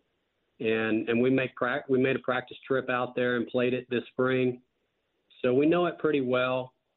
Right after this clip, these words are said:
It's, um, but that's only half the equation. You know, you still gotta execute. That, that little thing called execution matters.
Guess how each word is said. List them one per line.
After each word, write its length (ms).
It's, 340
um, 600
but 180
that's 220
only 220
half 220
the 60
equation. 580
You 160
know, 240
you 220
still 180
gotta 260
execute. 560
That, 220
that 160
little 240
thing 260
called 200
execution 680
matters. 400